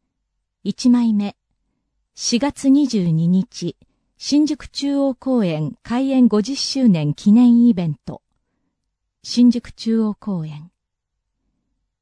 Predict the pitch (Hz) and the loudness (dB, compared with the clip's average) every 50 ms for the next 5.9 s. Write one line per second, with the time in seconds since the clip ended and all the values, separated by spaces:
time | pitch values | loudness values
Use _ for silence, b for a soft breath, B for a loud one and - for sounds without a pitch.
0 | _ _ - 190 196 202 214 208 196 180 175 175 175 - _ _ _ _ _ _ | _ _ 0 2 2 4 2 2 -2 -2 -4 -6 -8 -10 _ _ _ _ _ _
1 | _ _ _ _ _ _ _ _ _ _ _ _ _ _ _ _ _ _ - 208 | _ _ _ _ _ _ _ _ _ _ _ _ _ _ _ _ _ _ -6 -4
2 | - - 277 277 277 262 - - - 247 - - 247 233 233 220 - - 208 202 | 0 2 2 2 2 0 -4 -10 -10 -10 -2 2 2 2 2 0 -4 -10 -12 -12
3 | - _ _ _ _ _ _ _ _ _ _ _ _ _ _ _ - 269 294 285 | -12 _ _ _ _ _ _ _ _ _ _ _ _ _ _ _ -4 -4 -4 -4
4 | - - 285 277 269 262 220 226 254 285 277 247 285 277 277 269 254 247 262 262 | -6 -6 -4 -2 2 4 4 4 4 4 2 0 -2 0 2 4 6 6 6 4
5 | 233 254 247 254 247 240 - 240 240 220 190 _ - 175 151 151 - | 2 0 -4 -4 -6 -6 -8 -8 -8 -8 -10 _ -12 -10 -10 -10 -14